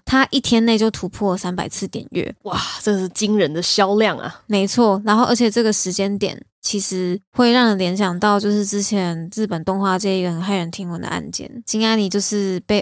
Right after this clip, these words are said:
Speaker 1: 恶意纵火的那件事情。金阿尼被恶意纵火的事件是在二零一九年的七月的时候，这个时间点基本上就是这个事件两周年的时候，他发布了这个短片作品。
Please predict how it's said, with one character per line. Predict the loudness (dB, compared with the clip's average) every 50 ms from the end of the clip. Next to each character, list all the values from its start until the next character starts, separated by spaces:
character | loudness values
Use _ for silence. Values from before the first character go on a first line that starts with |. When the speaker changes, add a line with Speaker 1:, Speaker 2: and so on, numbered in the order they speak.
| 2
Speaker 1:
恶 | 0 0 2
意 | 2 0 0
纵 | 0 0 0 0 -2 -4
火 | -6 -6
的 | -6 -6
那 | -8 -8 -8
件 | -6 -4 -4
事 | -2 -2 -4 -4
情。 | -4 -4 -4 -6 -6 -8 -12 -12 _
金 | -2 0 2 2
阿 | 4 4
尼 | 4 4 4
被 | 4 4
恶 | 4 4
意 | 6 4 4 4
纵 | 2 2 2 2 2
火 | 0 0
的 | 0 -2
事 | -2 -2 -2 0
件 | 0 2 2
是 | 0 0 0
在 | 0 0 2
二 | 2 2 0
零 | 0 0 -4 -6 -6
一 | -6 -4
九 | -4 -2 -4 -4
年 | -4 -8 -10 -10 -10
的 | -8 -8 -4
七 | -4 -2 -2 -2 -4 -4 -2 0
月 | 2 2 2 0
的 | -2 -4
时 | -6 -6 -6 -8 -10
候， | -10 -8 -8 -8 -8 -6 -4
这 | -2 0
个 | 0 0
时 | 0 0 0
间 | 0 0 0
点 | 0 -2 -2
基 | -2 -2 -2
本 | -2 -2
上 | -2 -2
就 | -2 -2
是 | -2 0 0 0 0 -2
这 | -2 -2 -2 -2
个 | 0
事 | 0 -2 -2
件 | -2 -2 -2 -2
两 | -4 -6 -4
周 | 0 0 2 2 0
年 | -2 -4
的 | -4
时 | -6 -6 -6 -6
候， | -4 -4 -4 -4 -4 -6 -12 _ _ _ _ _ _ _ _ _ _
他 | -2 0 0
发 | 2 2 2 2
布 | 4 2 2
了 | 2
这 | 2 0 -2
个 | -2 -2
短 | -2 -4 -6 -6
片 | -6 -6 -4 -4
作 | -4 -2 -2 -2 -2
品。 | -2 -6 -8